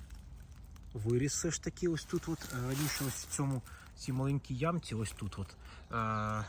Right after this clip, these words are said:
раніше завжди росли гриби, це дуже-дуже давно було, ось потім тут трошки почало все заростати, але, як бачите, гриб все ж таки один виріс, залишився. Зараз ще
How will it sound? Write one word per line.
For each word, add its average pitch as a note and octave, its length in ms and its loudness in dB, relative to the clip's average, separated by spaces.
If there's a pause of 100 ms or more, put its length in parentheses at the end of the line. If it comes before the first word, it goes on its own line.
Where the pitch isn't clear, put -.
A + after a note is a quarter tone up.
раніше C3 360 4
завжди B2 300 2
росли A#2+ 320 -2
гриби, B2+ 540 0
це A#2 240 -6 (1040)
дуже-дуже E3 520 6
давно C#3 320 8
було, G3 400 6 (340)
ось C#3 220 0
потім C3+ 220 2
тут C3+ 180 0
трошки C#3 340 2
почало C#3 320 2
все C3 180 2
заростати, C3+ 580 4
але, C#3+ 120 2
як C3+ 100 2
бачите, D3+ 460 2 (680)
гриб D3+ 220 10 (460)
все - 160 4
ж - 120 2
таки - 200 2
один C3 160 6
виріс, C#3 320 8
залишився. C3 720 2 (1200)
Зараз A#2 300 0
ще - 200 -2